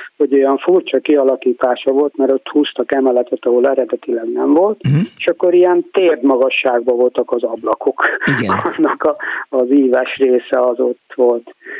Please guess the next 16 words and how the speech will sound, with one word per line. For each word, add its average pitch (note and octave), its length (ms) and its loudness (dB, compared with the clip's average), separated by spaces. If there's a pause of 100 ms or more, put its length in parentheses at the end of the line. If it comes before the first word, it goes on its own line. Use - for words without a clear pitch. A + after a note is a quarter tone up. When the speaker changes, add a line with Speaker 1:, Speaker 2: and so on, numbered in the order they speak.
(260)
Speaker 1:
Ez B2+ 220 -2
volt B2+ 280 0
még B2+ 180 2
ilyen C3 340 2
szempontból B2 520 0
érdekes. F#3+ 600 -2 (320)
És - 160 -2
akkor F3+ 400 0
a F3 240 2
hetvenes D#3+ 640 -2
években F3 880 2 (140)
odafutott D3 680 0
be C#3 160 -2
a C#3 260 2
Tisza B2 340 -2
Express. - 540 -6